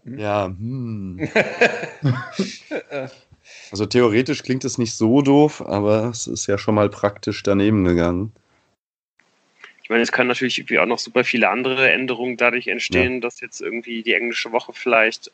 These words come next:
Speaker 3: anders dosiert wird, als wir das erwarten. Aber wenn man
Speaker 2: Ich
Speaker 3: jetzt
Speaker 2: könnte,
Speaker 3: davon
Speaker 2: ja.
Speaker 3: ausgeht, dass, äh, ja, dass dann halt irgendwie Klaus, äh, eh wieder spielen wird, dass in der Abwehr irgendwie wenig rotiert wird,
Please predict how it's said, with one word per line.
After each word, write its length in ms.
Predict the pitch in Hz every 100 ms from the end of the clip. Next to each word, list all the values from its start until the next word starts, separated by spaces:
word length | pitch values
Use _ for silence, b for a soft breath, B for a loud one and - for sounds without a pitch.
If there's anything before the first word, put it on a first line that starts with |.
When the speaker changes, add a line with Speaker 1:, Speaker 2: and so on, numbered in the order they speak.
| _
Speaker 3:
anders 340 | - 117 120 -
dosiert 440 | 113 110 120 -
wird, 140 | 120
als 200 | - 104
wir 60 | 110
das 140 | 107
erwarten. 540 | 98 104 107 113 123 127 _ B B B B B B B B
Aber 140 | - 107
wenn 80 | 104
man 80 |
Speaker 2:
Ich 40 | 117
Speaker 3:
jetzt 60 | 117
Speaker 2:
könnte, 180 | 147
Speaker 3:
davon 180 | 143 107
Speaker 2:
ja. 60 | 98
Speaker 3:
ausgeht, 420 | 123 - 135 135
dass, 420 | 127 117 - -
äh, 440 | 95 117 117 117 107 -
ja, 180 | 117 107
dass 100 | 107
dann 140 | 117
halt 120 | 110 104
irgendwie 180 | 101
Klaus, 800 | 110 104 104 - - - _ 101 -
äh, 260 | 110 110
eh 220 | - 113
wieder 180 | 113 110
spielen 400 | 110 - 113 107
wird, 300 | 110 110 -
dass 160 | 101 -
in 80 | 113
der 120 | 98
Abwehr 360 | 104 - 107
irgendwie 260 | 101 107 107
wenig 320 | 110 110 -
rotiert 420 | 110 - 120 120
wird, 240 | 117 123